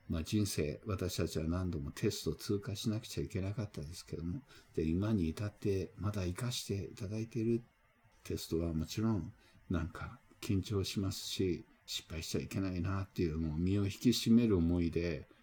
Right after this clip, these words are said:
どんなテストもそうですね。学校入学のテストもそうですけども、え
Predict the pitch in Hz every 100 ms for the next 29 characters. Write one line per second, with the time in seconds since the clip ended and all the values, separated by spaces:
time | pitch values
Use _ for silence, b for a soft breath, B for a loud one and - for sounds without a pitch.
0 | b - 107 120 151 156 147 - 76 107
1 | 95 80 - 80 117 95 - - B B
2 | - 87 95 92 92 92 92 - 101 98
3 | 98 123 110 - 76 78 98 87 78 -
4 | 87 87 - - 151 - B B B B
5 | 107 92 82 80 73 85